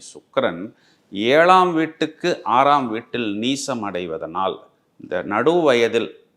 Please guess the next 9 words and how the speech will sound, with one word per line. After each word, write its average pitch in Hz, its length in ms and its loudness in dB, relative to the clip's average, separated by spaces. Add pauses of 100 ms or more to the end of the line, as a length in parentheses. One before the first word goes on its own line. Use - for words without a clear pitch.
திருமணம், 117 480 -4 (300)
காதல் 98 360 -2 (160)
சம்பந்தப்பட்ட 87 600 -12 (140)
விஷயங்கள்ல 78 600 -14 (280)
நிறைய 156 360 -4 (180)
அஸ்வினி 120 440 -8
நட்சத்திரக்காரர்களுக்கு 78 1300 -14 (460)
ஒரு 78 100 -8 (160)
பாதிப்பு 104 520 -4